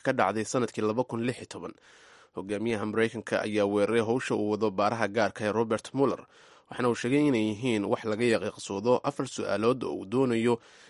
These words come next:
in Trump la weydiiyo, kuwaasoo si hoose wargeyska New York Times lo-, si hoose loogu dusiyey. Trump ayaa sheegay inay adag tahay in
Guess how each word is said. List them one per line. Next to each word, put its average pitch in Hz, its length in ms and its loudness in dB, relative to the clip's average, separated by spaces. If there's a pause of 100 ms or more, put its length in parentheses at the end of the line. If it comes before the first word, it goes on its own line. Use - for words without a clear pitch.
in 156 140 0
Trump 123 380 2
la 95 60 -4
weydiiyo, 101 460 -4
kuwaasoo 113 500 2
si - 180 -6
hoose 113 320 -2
wargeyska 104 500 -2
New 113 220 -2
York 117 180 -2
Times 110 640 -2 (220)
lo-, 117 180 -2
si - 180 -4
hoose 117 300 0
loogu 107 260 0
dusiyey. 98 500 -8 (500)
Trump 107 280 -2
ayaa 101 180 0
sheegay 113 380 -2 (400)
inay 151 220 4
adag 110 240 4
tahay 101 340 -2 (100)
in 127 300 -2